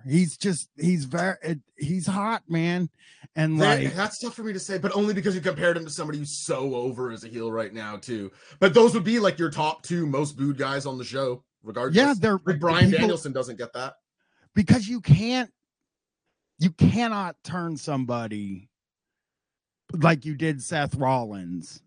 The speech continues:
Speaker 1: and then expect to get heat.
Speaker 2: Just
Speaker 1: Remember
Speaker 2: wait till
Speaker 1: when
Speaker 2: Roman
Speaker 1: Seth
Speaker 2: Reigns.
Speaker 1: Rollins
Speaker 2: Yeah, of
Speaker 1: turned on the
Speaker 2: course.
Speaker 1: Shield? It was just, like, this huge dastardly act with, it was, like, super overacted.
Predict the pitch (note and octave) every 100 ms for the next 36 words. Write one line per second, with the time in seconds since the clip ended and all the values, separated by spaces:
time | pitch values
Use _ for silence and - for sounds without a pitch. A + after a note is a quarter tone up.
0 | _ - D#3+ D#3+ D3+ D3 C#3 C#3 - -
1 | D3 - D3 A#2+ A2 G#2 A#2+ G#2+ _ -
2 | - _ _ _ _ D#3 F#3 F#3 E3 E3
3 | A#2+ G3+ E3 - D#3+ E3 D#3 D3 C3 -
4 | C#3 D3+ C#3 C3+ C3+ C#3 C3+ A#2+ - B3+
5 | C4+ D#3 B2 A2+ A#2 _ _ - C3 B3+
6 | A3+ F#3 F#3+ - F#3 A3 F3+ F#3+ - -
7 | - G#3 G#3 G3 C#3 - D#3 F3 - F#3+
8 | F3+ D3+ D3+ C3 C#3 E3+ E3+ D3+ - C#3
9 | C3+ A#2 C3+ C#3 C#3 A#2+ C#3+ A#2+ - -
10 | F#3 F3 E3+ D#3+ D3+ D#3 C3+ C3+ D3 E3
11 | E3 - E3+ E3 D3